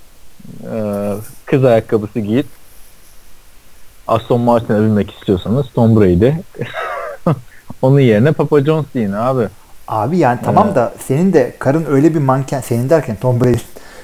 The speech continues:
Speaker 2: Tom Brady'nin karısı öyle her manken gibi değil. En başarılılarından, en bilineninden ve, e, mankenliği, modelliği bırakıp artık şey, e, moda dünyasının önderlerinden biri.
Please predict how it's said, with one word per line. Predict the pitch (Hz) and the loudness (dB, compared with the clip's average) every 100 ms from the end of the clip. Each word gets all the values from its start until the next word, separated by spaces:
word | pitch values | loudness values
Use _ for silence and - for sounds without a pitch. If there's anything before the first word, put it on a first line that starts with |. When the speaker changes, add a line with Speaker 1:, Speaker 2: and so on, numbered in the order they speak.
| - | -4
Speaker 2:
Tom | 147 143 | 0 2
Brady'nin | 165 170 | 2 2
karısı | 151 165 - | 2 0 4
öyle | 139 135 131 | 4 6 4
her | 117 151 | 6 4
manken | 131 127 131 123 | 4 0 -2 -2
gibi | 113 117 | -2 -2
değil. | 117 98 | -4 -2
En | 143 160 | 0 2
başarılılarından, | 143 - 110 104 107 110 120 | 0 -2 -4 -2 -2 -2 -2
en | 160 147 | 0 0
bilineninden | 120 113 110 113 208 180 | 0 0 -2 0 0 2
ve, | 185 190 - - - | 2 0 -6 -16 -8
e, | 113 113 113 113 113 110 | -4 -2 0 0 0 0
mankenliği, | 117 127 147 151 160 | 0 0 -2 -2 -2
modelliği | 139 127 139 147 160 | -2 0 0 0 0
bırakıp | 156 175 208 | 0 -2 0
artık | 135 - - | -2 -2 -6
şey, | - | -2
e, | 131 - - - 120 117 113 107 | -2 -4 -18 -14 -10 -8 -6 -2
moda | 120 139 147 | 2 4 4
dünyasının | 131 131 123 - 190 180 | 2 -2 -4 -2 -4 -2
önderlerinden | 131 123 131 131 135 143 147 | -2 0 2 2 2 2 2
biri. | 113 | 0